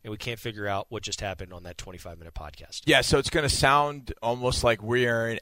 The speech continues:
Speaker 2: echo chamber,
Speaker 1: Uh-huh.
Speaker 2: like we're at the, uh, Salt Cave
Speaker 1: Right.
Speaker 2: in, uh,
Speaker 1: West
Speaker 2: at the
Speaker 1: Virginia.
Speaker 2: Greenbrier in West Virginia,
Speaker 1: Mm-hmm.
Speaker 2: but we are actually not. We are in our studio. We've recorded every single file the exact same way, and ninety-nine of them are good, and for some reason, this one's kinda weird.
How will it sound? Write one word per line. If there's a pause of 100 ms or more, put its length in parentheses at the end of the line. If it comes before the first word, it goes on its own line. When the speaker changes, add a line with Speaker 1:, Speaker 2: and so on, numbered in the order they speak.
Speaker 2:
echo
chamber,
Speaker 1:
Uh-huh.
Speaker 2:
like
we're
at
the,
uh,
Salt
Cave (100)
Speaker 1:
Right. (240)
Speaker 2:
in,
uh,
Speaker 1:
West
Speaker 2:
at
the
Speaker 1:
Virginia.
Speaker 2:
Greenbrier
in
West
Virginia,
Speaker 1:
Mm-hmm.
Speaker 2:
but (100)
we
are
actually
not.
We
are
in
our
studio. (240)
We've
recorded
every
single
file
the
exact
same
way,
and (100)
ninety-nine
of
them
are
good,
and
for
some
reason,
this
one's
kinda
weird.